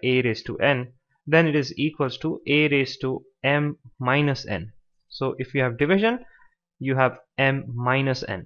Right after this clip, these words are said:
So this will be equals to five raised to six minus two, and that is five raised to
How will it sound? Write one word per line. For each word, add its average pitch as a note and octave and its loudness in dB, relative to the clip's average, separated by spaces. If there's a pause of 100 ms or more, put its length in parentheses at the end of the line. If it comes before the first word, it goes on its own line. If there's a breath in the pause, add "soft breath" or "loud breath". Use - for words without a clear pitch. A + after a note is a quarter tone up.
(140)
So - -14
this E3+ 0
will A#3+ 2
be F3 2
equals C#3 -2
to A#2 -6 (100)
five C3+ 2
raised B2 -2
to B2+ -6 (260)
six - -6
minus B2 -4
two, E3 -2 (100)
and A2+ -6
that C3+ 4
is B2 -2 (460)
five C3 2
raised A#2+ -4
to B2 -6